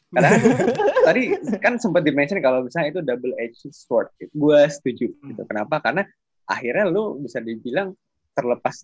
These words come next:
Speaker 1: karena lu sangat berpatokan dengan analytics lo, maksudnya saklek banget dengan itu gitu. Akhirnya gaya main lu tebak satu, ya kan? Yang dimana,
Speaker 2: Hmm.
Speaker 1: eh, terlepas, ini gue belum masuk ke Westbrook ya. Maksudnya dengan
Speaker 2: Iya.
Speaker 1: gaya main lo yang seperti itu aja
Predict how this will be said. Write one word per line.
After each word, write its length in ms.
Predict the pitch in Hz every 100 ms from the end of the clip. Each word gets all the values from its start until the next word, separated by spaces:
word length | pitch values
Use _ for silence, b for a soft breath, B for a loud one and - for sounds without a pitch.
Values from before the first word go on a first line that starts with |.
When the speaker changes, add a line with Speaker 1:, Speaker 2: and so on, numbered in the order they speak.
| -
Speaker 1:
karena 240 | - 147
lu 100 | 208
sangat 240 | 226 165 139
berpatokan 500 | 143 - 120 127 131
dengan 180 | 117 117
analytics 500 | 117 113 110 117 151
lo, 180 | 120 113
maksudnya 340 | 117 117 165 165
saklek 380 | 165 - 143 -
banget 280 | 143 127
dengan 220 | 127 117 120
itu 280 | 147 123 113
gitu. 200 | 107 110
Akhirnya 280 | 110 139 208
gaya 260 | 160 131 131
main 220 | 127 127
lu 80 | 185 -
tebak 280 | - 143 131 -
satu, 280 | 110 - 113 _ -
ya 160 | 110
kan? 180 | 104 113
Yang 160 | 139 117
dimana, 280 | 113 113 165 165 _
Speaker 2:
Hmm. 260 | 139 104 98
Speaker 1:
eh, 480 | - 120 117 117 113 - _ _ _ _
terlepas, 420 | - 143 143 165 165
ini 240 | 175 214
gue 300 | 165 143 170
belum 120 | 175 170
masuk 220 | 160 160
ke 80 | 135
Westbrook 380 | 139 135 147 151
ya. 120 | 110 - _
Maksudnya 280 | - 143 190 -
dengan 280 | 156 139 143
Speaker 2:
Iya. 40 |
Speaker 1:
gaya 200 | 131 127 135
main 260 | 127 127
lo 100 | 131 127
yang 100 | 143
seperti 460 | 151 - 135 147
itu 160 | 147 160
aja 360 | 131 117 107